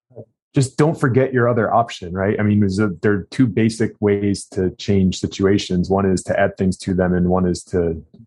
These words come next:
to take things away. I mean, I, I, I love the advice from Essentialism and Cal Newport's work and, you know, Sean Achor. And,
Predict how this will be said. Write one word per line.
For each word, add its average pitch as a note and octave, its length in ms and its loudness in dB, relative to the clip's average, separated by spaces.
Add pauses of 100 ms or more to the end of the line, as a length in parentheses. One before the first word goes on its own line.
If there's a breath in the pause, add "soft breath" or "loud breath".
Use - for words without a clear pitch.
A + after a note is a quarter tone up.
to G2 100 -2
take G2+ 260 0
things F2 240 -2
away. F2 380 2
I G2+ 80 2
mean, A2 100 4
I, G#2 240 -2
I, G2 140 0 (320)
I F#2+ 160 0 (360)
love G#2 360 2
the G#2+ 140 4
advice G2 440 2
from F#2+ 600 0
Essentialism F#2+ 920 0
and F2+ 140 -2
Cal G2 200 2
Newport's G2 520 -2
work G2 380 0
and, F2+ 360 -2
you G2 80 -2
know, F2+ 140 0
Sean F#2+ 260 0
Achor. F#2+ 560 0
And, F#2 320 0